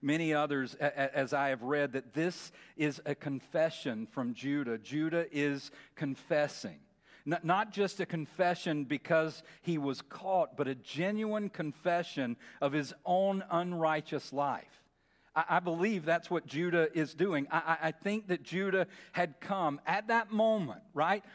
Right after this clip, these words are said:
when he is ready to have his daughter-in-law burned. A-, at that moment, when he is ready to, to cast her aside, to have her killed,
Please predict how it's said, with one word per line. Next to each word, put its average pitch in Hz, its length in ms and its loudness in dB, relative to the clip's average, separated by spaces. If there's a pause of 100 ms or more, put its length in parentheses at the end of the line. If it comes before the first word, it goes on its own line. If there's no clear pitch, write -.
when 180 160 0
he 180 100 2
is 156 140 0
ready 202 480 2 (160)
to 180 320 2
have 202 380 0
his 156 220 -2
daughter-in-law 147 920 2 (640)
burned. 214 560 4 (600)
A-, 190 180 2
at 214 160 4
that 247 240 6
moment, 214 580 4
when 175 140 2
he 220 160 2
is 208 180 2
ready 208 420 4
to, 185 320 0
to - 280 -2
cast 214 420 0
her 214 120 4
aside, 170 380 4
to 160 80 4
have 196 260 2
her 220 160 2
killed, 175 560 4